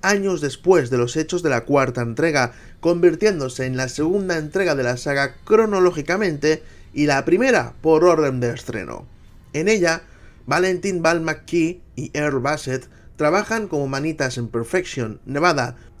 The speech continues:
un ex asentamiento aislado en el desierto alto al este de las montañas de Sierra Nevada.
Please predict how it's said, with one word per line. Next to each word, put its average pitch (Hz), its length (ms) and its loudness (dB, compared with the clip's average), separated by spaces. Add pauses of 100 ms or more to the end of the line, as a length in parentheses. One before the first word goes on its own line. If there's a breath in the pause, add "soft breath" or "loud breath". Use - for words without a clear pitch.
un 165 220 4
ex 151 320 -4
asentamiento 135 840 -4
aislado 143 480 -2
en 135 60 -6
el 127 140 -6
desierto 160 480 -4
alto 143 440 -2 (360 loud breath)
al 190 160 0
este 202 300 -4
de 165 60 -2
las 135 200 -4
montañas 143 680 -6
de 143 240 -2
Sierra 143 340 -2
Nevada. 92 480 -12